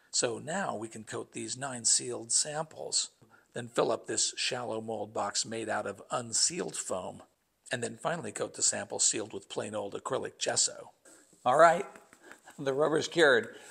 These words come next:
Let's see what we got. Let's start with the gessoed surface. Oh, peels right off.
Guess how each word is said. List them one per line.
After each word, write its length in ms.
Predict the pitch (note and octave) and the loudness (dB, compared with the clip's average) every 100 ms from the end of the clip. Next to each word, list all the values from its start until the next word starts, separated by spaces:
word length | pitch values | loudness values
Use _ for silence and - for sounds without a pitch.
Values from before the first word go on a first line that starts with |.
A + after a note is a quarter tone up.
| - | -8
Let's 160 | B2 | -4
see 160 | - D3 | -2 0
what 220 | B2+ C3 | 0 -2
we 80 | A#2+ | -4
got. 340 | G#2 A#2+ - - _ _ _ - | -4 -4 -6 -12 _ _ _ -4
Let's 240 | C#3+ - | 0 0
start 280 | - G#3 G3+ | 2 2 0
with 160 | C3 | -4
the 80 | A2+ | -4
gessoed 560 | G#2 - F3 - G2 - | -2 2 2 2 0 0
surface. 680 | - G2+ G2 - - - - _ _ _ _ _ _ - - _ - - | 0 0 -2 -2 0 0 -2 _ _ _ _ _ _ -20 -20 _ -10 -2
Oh, 920 | D#3+ C#3+ A2 A2 E2+ G1+ G#1+ A#1 - _ _ _ | 2 2 0 -4 -8 -12 -14 -16 -18 _ _ _
peels 560 | - C4+ B2 - G#2 G#2+ | -8 -4 -4 -6 -8 -6
right 800 | B2 D3+ G#3+ G3 E3+ A#2+ - - _ - | -6 -2 2 6 6 6 2 -6 _ -2
off. 580 | - - - - - - | 2 4 2 -2 -10 -14